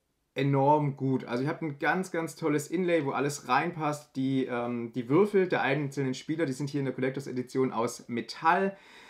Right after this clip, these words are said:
Ihr habt, ähm, ein tolles Spielbrett. Was jetzt hier in der Collectors Edition ein bisschen unglücklich ist, das sind die Spielerfarben, denn die sind teilweise kaum zu unterscheiden. Das sieht grün aus wie blau, rosa sieht aus wie lila, Gold sieht aus wie mattes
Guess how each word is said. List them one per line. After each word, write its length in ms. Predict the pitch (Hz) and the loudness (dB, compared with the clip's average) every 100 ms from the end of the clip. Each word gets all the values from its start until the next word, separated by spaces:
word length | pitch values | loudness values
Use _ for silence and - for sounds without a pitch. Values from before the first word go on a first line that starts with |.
| - - - | -20 -20 -4
Ihr 220 | 131 139 | 0 2
habt, 260 | 185 - - | 0 -4 -6
ähm, 260 | 135 139 | -4 -4
ein 60 | 135 | -4
tolles 280 | 151 170 170 | 0 0 -2
Spielbrett. 640 | - 190 226 - 175 180 - - - _ - | -4 -4 -4 -2 -2 -2 -8 -20 -20 _ -14
Was 260 | 117 170 | 0 2
jetzt 120 | 220 - | 2 2
hier 80 | |
in 40 | 190 | 2
der 80 | 180 | 4
Collectors 320 | 190 220 190 | 2 2 0
Edition 400 | 165 - 175 147 | 0 2 2 2
ein 80 | 139 | 0
bisschen 300 | 175 170 151 | 2 0 0
unglücklich 520 | 277 240 139 127 107 | -2 0 0 -2 -2
ist, 220 | 143 175 | -2 -2
das 80 | 147 | -2
sind 340 | 156 175 - | -2 -4 -8
die 100 | 160 | -8
Spielerfarben, 760 | 147 190 214 170 131 104 107 107 | -6 -2 0 0 0 0 0 0
denn 280 | 123 156 143 | 0 0 -2
die 100 | 151 | -2
sind 280 | 160 147 | -2 -4
teilweise 520 | - 156 156 151 147 143 | -4 -2 0 0 0 -6
kaum 500 | - 147 160 208 190 - | -2 2 2 2 -2 -6
zu 180 | - 131 | -2 0
unterscheiden. 680 | 135 135 147 139 170 196 196 - - - | -2 -2 2 4 4 2 0 -8 -20 -10
Das 120 | - 139 | -4 -4
sieht 160 | 139 | -4
grün 260 | 135 156 175 | 2 2 4
aus 300 | 139 165 - | 2 2 0
wie 80 | 135 | -2
blau, 420 | 120 131 165 180 | 2 4 6 4
rosa 540 | 131 113 139 156 147 | -2 0 0 2 0
sieht 240 | 147 135 113 | 0 -4 0
aus 340 | 120 135 135 | 2 2 0
wie 400 | 127 123 120 120 - | 0 0 0 -2 -4
lila, 640 | 120 131 175 185 185 180 - - _ | -4 -2 0 2 2 0 -6 -20 _
Gold 380 | 131 131 160 151 | 4 6 6 2
sieht 240 | - 135 | -4 -4
aus 220 | 101 135 135 | 0 0 0
wie 100 | 120 | 2
mattes 680 | 127 180 208 185 - - | 2 4 4 2 -2 -14